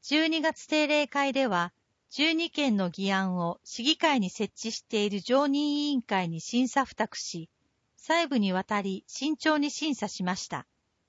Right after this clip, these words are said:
十二月二十三日の本会議では、各委員長が審査の結果報告を行い、市長から提出された十二件の議案のうち、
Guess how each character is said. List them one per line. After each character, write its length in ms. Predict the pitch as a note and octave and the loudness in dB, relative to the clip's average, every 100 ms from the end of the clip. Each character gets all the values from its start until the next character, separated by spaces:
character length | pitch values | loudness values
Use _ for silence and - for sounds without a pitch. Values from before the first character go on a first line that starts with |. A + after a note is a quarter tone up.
| _ _ _ _ _ _ _ _ _ | _ _ _ _ _ _ _ _ _
十 240 | - D4 D#4 | 0 2 2
二 120 | D4+ | 2
月 280 | D4+ - D4 | 0 0 -2
二 160 | D#4+ | -2
十 180 | B3+ B3 | 0 -2
三 260 | - C#4 C4+ | 0 2 2
日 280 | A#3+ - F3+ | 0 -2 -4
の 100 | E3+ | 0
本 240 | A#3 A#3+ | 0 2
会 240 | B3+ B3 | 0 0
議 140 | F#3 F#3+ | -2 -4
で 160 | E3+ | -4
は、 240 | D#3+ D#3 - _ _ _ _ | -4 -6 -10 _ _ _ _
各 360 | - E4 - A#3 | 0 0 0 -2
委 180 | B3+ C4 | 0 0
員 140 | B3 | 0
長 320 | - F#3 E3+ | 2 2 2
が 220 | E3 D#3 - | -2 -6 -8
審 300 | - D#4 D#4 | -6 -4 -2
査 140 | B3+ | -2
の 100 | F#3 | -2
結 260 | F#3 G3 - | -4 -8 -4
果 160 | C#4 C4+ | -2 -2
報 300 | - D4+ - | 0 0 0
告 300 | G3 - E3+ | -6 0 0
を 120 | E3 | 0
行 180 | F#3 F#3 | -2 -2
い、 340 | F3 D#3+ D#3 _ _ _ _ _ | -2 -6 -12 _ _ _ _ _
市 140 | - - | -18 0
長 240 | E4+ D4+ | 2 4
か 140 | A#3+ | 2
ら 100 | F#3 | 0
提 300 | - A3 A#3+ | 0 -2 -2
出 160 | - A3+ | -2 -8
さ 160 | - G#3+ | -2 -2
れ 100 | G#3 | 0
た 160 | G3 | -4
十 240 | F3+ C#4+ D#4 | -2 0 0
二 160 | D#4 | -2
件 260 | - A#3+ F#3 | 0 0 2
の 140 | E3+ | -2
議 220 | D#3 F#3+ | -4 0
案 180 | G3 G3+ | 0 0
の 140 | F#3+ F3+ | 0 -2
う 80 | |
ち、 280 | - F3 F3 | -6 -8 -10